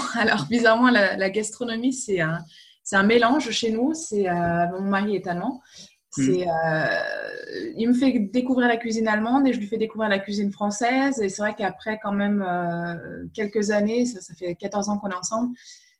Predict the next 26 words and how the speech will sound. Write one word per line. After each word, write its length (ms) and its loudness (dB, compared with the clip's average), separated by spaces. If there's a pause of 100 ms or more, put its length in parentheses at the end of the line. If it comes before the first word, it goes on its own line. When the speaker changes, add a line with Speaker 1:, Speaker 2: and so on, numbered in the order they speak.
(140)
Speaker 1:
euh, 260 4
c'est 320 -2 (180)
plutôt 280 4
lui 140 6
qui 100 4
va 80 6
avoir 180 2
tendance 380 0
maintenant 320 2
à 100 6
cuisiner 380 2
des 100 4
plats 160 2
français, 540 2
qui 160 -2
va 100 4
adapter 300 2
à 40 2
sa 140 -2
sauce, 460 0
et, 200 4
euh, 260 4
et 140 0
moi 220 6
vice-versa, 600 0
hein. 100 2